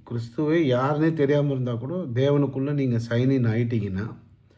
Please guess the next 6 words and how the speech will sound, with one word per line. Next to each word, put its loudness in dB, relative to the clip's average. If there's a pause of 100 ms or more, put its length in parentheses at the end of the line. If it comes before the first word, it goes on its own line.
(720)
உங்களுக்கு -2 (720)
தேவனுக்கும் -2 (540)
உள்ள -4 (1800)
மெயில்ஸ், -2
இ-, -4
இன்பாக்ஸ், 0